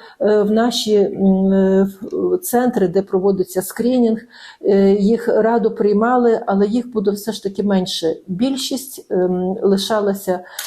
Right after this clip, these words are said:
в центрах для переміщених осіб, і єдиним виходом для них було для, і для нас прийти, е, до жінок і запропонувати їм якийсь підхід більш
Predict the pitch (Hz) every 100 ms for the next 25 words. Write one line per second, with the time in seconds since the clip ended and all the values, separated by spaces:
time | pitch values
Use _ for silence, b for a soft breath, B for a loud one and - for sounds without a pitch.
0 | - 190 - 220 202 196 175 185 - 190
1 | 233 - 240 233 233 226 - 233 - -
2 | - 233 233 208 214 196 302 311 277 240
3 | 262 262 196 220 220 185 180 190 214 285
4 | - 185 196 202 190 - _ _ _ _
5 | 214 190 - 247 185 202 202 262 294 -
6 | B B _ 233 254 247 - 285 330 B
7 | B - - 208 214 214 208 190 175 190
8 | 202 208 - 196 208 226 262 - 196 202
9 | 202 196 214 214 262 262 214 202 196 202
10 | 226 - 208 208 262 226 185 247 240 -
11 | -